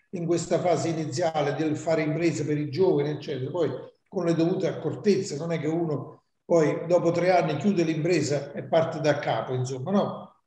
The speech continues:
Quindi, ma per i giovani si potrebbe immaginare una cosa di questo tipo, come pure, eh, si potrebbe trasformare il reddito di cittadinanza in reddito di apprendistato.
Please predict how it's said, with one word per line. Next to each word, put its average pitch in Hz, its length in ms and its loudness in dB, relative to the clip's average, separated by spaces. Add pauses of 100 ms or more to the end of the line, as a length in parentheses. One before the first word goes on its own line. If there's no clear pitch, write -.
Quindi, 170 240 0
ma - 380 -2
per 226 140 4
i 214 160 2
giovani 156 520 6 (480)
si - 180 -6
potrebbe 175 420 2
immaginare 165 600 2
una 147 200 0
cosa 156 240 -2
di 139 140 -6
questo 139 360 -4
tipo, 131 380 0
come 147 200 -6
pure, 185 680 0 (680)
eh, 180 200 -10
si 170 140 -4
potrebbe 170 400 2
trasformare 170 1300 0 (140)
il 165 200 -2
reddito 180 640 2
di 160 160 -2
cittadinanza 165 920 0
in 160 360 -4
reddito 160 520 -2
di 143 140 -4
apprendistato. 147 1300 -4